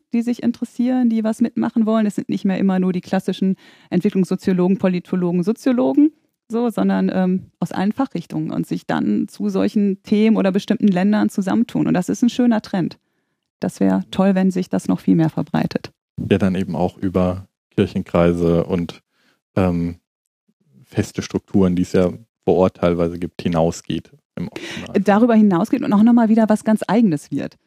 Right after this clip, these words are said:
Speaker 2: Mhm.
Speaker 1: So, weil das sind natürlich auch Nachwuchs-, äh, Engagierte, sag ich mal, die nochmal völlig auch andere Formen der Aktionen für sich, äh, interessant finden.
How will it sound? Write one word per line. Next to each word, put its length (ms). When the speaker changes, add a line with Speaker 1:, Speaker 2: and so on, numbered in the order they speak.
Speaker 2:
Mhm. 120
Speaker 1:
So, 220
weil 180
das 160
sind 140
natürlich 480
auch 140
Nachwuchs-, 640
äh, 400
Engagierte, 640
sag 200
ich 100
mal, 200
die 300
nochmal 260
völlig 500
auch 180
andere 260
Formen 320
der 140
Aktionen 420
für 200
sich, 260
äh, 80
interessant 500
finden. 360